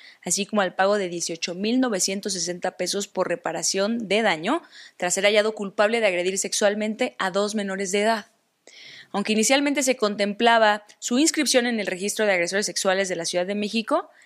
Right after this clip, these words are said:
esta medida fue modificada debido a que fue considerada inconstitucional por la Suprema Corte de Justicia de la Nación. Hasta el momento, el ex legislador morenista ha cumplido casi once meses de su condena y ha mordido un número similar de almohadas en el reclusorio Oriente por llevar a un menor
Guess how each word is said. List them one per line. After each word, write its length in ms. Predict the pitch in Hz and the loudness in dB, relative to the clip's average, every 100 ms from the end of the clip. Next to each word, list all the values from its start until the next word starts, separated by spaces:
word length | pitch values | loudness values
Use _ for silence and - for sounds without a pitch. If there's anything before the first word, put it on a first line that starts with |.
| _ | _
esta 220 | 180 - | -4 -2
medida 240 | 202 190 190 | -2 0 -2
fue 140 | 196 | -2
modificada 600 | 208 202 180 - 196 208 | -2 -2 -4 -2 2 2
debido 320 | 196 180 185 196 | 2 -2 0 0
a 60 | 190 | 0
que 180 | 170 | -8
fue 200 | 165 269 | 0 0
considerada 440 | - 311 233 202 202 | 2 0 2 2 2
inconstitucional 800 | 208 196 - 185 185 196 202 214 | 0 -4 -4 -4 -4 -2 -2 -2
por 120 | 190 | -4
la 100 | 165 | -4
Suprema 360 | 170 165 185 | -2 -2 -2
Corte 280 | 185 175 185 | -2 -4 -4
de 60 | 175 | -8
Justicia 380 | 165 170 160 175 | -6 -4 -2 -2
de 60 | |
la 80 | 165 | -4
Nación. 380 | 165 165 185 175 _ _ - - - - - - | -4 -4 -4 -10 _ _ -20 -20 -20 -20 -20 -10
Hasta 160 | - 160 | -6 -4
el 80 | |
momento, 480 | 165 196 240 220 269 | -2 0 2 2 2
el 100 | 277 | 2
ex 160 | 180 185 | 0 0
legislador 500 | 190 180 170 175 175 | -4 -2 0 0 0
morenista 580 | 190 175 180 - 220 - | -2 -2 -4 -2 -4 -4
ha 120 | 196 - | -8 -8
cumplido 520 | 208 202 214 202 202 | -12 -8 -6 -4 -6
casi 340 | 190 - 190 _ _ | -6 -6 -8 _ _
once 360 | 262 294 269 208 | 0 2 0 -2
meses 240 | 196 196 | -2 -4
de 80 | 185 | -4
su 160 | 175 | -6
condena 520 | - 160 165 202 262 _ _ _ | -8 -10 -4 -4 -6 _ _ _
y 80 | 220 | 0
ha 40 | |
mordido 340 | 240 262 262 269 | 2 2 2 0
un 60 | |
número 240 | 269 269 269 | 0 2 2
similar 420 | 269 262 277 294 | 2 2 2 2
de 60 | 285 | 0
almohadas 420 | 269 262 269 254 | 2 2 2 0
en 60 | |
el 100 | 214 | -2
reclusorio 460 | 202 202 202 220 220 | -2 -2 0 0 0
Oriente 340 | 214 208 208 | 0 0 -2
por 180 | 240 226 | 0 0
llevar 260 | 202 220 262 | 4 4 4
a 20 | |
un 100 | 285 | 2
menor 360 | 269 285 339 | 0 4 2